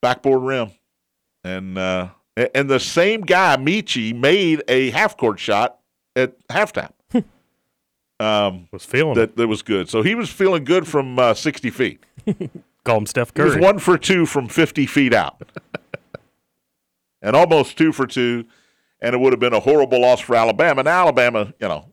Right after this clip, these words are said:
Speaker 1: no big deal, safely. And we will look at bracketology a little bit later in the show. The latest update I have is from before last night's game, so that's what we're gonna be talking about. But,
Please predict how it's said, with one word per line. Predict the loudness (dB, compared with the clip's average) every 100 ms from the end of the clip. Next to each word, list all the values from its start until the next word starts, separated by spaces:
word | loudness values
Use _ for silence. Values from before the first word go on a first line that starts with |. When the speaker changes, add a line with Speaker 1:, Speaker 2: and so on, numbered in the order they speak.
| -4
Speaker 1:
no | -2
big | -2 -2
deal, | -2 -2
safely. | 0 -2 -2 -4
And | -4 -2
we | -2
will | 0 2
look | 0 0
at | 0
bracketology | 0 0 -2 0 0 0 -2 -4
a |
little | -2 -2
bit | -2 0
later | 0 0
in | -4
the | -8
show. | -4 0 2 0 -4 -16 _ _ _ _
The | 0
latest | 4 4 2 2
update | 0 2 2 2
I | 2
have | 2 2 0
is | -4
from | 0 0 0 -2
before | -4 -4 0 4 4
last | 4 2 0 -2
night's | -4 -4
game, | -8 -8 -8
so | -4 -4 -4 -2
that's | -2 -2
what | -4
we're | -2
gonna | -4
be | -4
talking | 0 0 0 -2
about. | -2 -2 0
But, | 2 2 -2